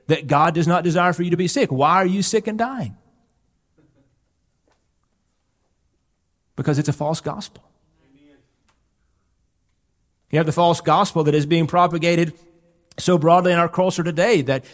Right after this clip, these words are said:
Speaker 1: that you can live a life of sexual immorality doing whatever you want to do and that God is okay with it because God made you that way.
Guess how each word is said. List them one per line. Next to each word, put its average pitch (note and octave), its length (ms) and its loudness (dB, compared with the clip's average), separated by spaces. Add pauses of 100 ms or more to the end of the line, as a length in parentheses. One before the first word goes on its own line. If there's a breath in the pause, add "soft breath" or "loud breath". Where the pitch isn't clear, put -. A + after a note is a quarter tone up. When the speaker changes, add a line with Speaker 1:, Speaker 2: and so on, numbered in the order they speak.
(120)
Speaker 1:
that D#3+ 100 2
you E3 180 4
can F#3 180 2
live F#3+ 200 4
a F#3+ 40 4
life F3 320 2
of D#3 120 -4
sexual F#3 400 0
immorality D#3+ 580 2
doing F3 220 2
whatever F#3 420 0
you G3 220 0
want F3+ 240 2
to D#3 80 -2
do A3 220 0
and E3 100 2
that D#3 100 -4
God D#3+ 220 2
is D3 100 0
okay G#3 320 -2
with D3+ 160 2
it D3+ 40 -10
because E3 280 -2
God F3 240 0
made F3 240 0
you B2+ 120 -4
that G#2 200 -8
way. G#2 240 -18